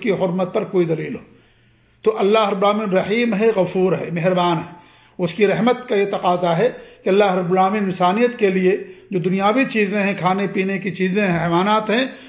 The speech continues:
ان کے اندر اللہ رب العالمین نے اصل حلت اور اباحت رکھی ہے۔ اصل یہ ہے کہ وہ سب کے سب ہمارے لیے معاف ہیں اور اس طریقے سے وہ ہمارے لیے جائز ہیں۔ اس کی بہت ساری دلیلیں ہیں۔ دلیل نمبر ایک، اللہ تعالیٰ کے ارشاد ہے،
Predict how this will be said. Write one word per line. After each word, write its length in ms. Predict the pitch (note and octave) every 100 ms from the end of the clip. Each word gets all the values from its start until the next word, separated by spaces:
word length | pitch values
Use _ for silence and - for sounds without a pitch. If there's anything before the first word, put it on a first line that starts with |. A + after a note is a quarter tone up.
| -
ان 220 | A#3+ A#3 A#3
کے 100 | G3+
اندر 180 | G3
اللہ 280 | F#3+ F#3+ F3
رب 160 | F3 E3
العالمین 460 | F3 E3+ F#3 A3
نے 180 | G#3+ A3
اصل 420 | A#3 - E3 G3+ E3+ E3
حلت 380 | E3+ G#3 G#3+ G#3+
اور 180 | F#3+
اباحت 400 | F3+ F3 E3+ E3
رکھی 340 | D#3+ D3 - -
ہے۔ 120 | - - _ _ _ _ _ -
اصل 340 | E3+ E3 G3
یہ 140 | G#3+ G#3+
ہے 60 |
کہ 180 | A#3+ G#3
وہ 40 | G3
سب 180 | G3 E3
کے 80 | F#3+
سب 140 | A#3+ G#3
ہمارے 280 | F3 F3+ G#3+
لیے 200 | A3+ G#3+
معاف 380 | F3+ F3 E3
ہیں 160 | F3+ A3+ B3+ - -
اور 160 | - G#3
اس 100 | G#3
طریقے 420 | F#3+ G3 G3+ F#3+
سے 140 | F#3+ A#3+
وہ 140 | G3+
ہمارے 260 | F3 F3 F3+
لیے 200 | A3+ F#3
جائز 360 | E3+ E3 E3 C#3 F#3
ہیں۔ 180 | E3 - - _ _ -
اس 140 | F#3+
کی 100 | B3+
بہت 220 | G#3 B3+ A#3+
ساری 200 | A3+ A#3
دلیلیں 400 | G#3+ A3 G#3+ F#3
ہیں۔ 160 | E3 - - _ _ _ _ _ _ _ _ -
دلیل 240 | E3+ G3+
نمبر 260 | G#3 G3+ G3
ایک، 180 | G#3+ A#3 -
اللہ 200 | F#3+ F#3 F#3
تعالیٰ 180 | F#3+ F#3+
کے 60 | F#3+
ارشاد 280 | E3 G3
ہے، 120 | G3+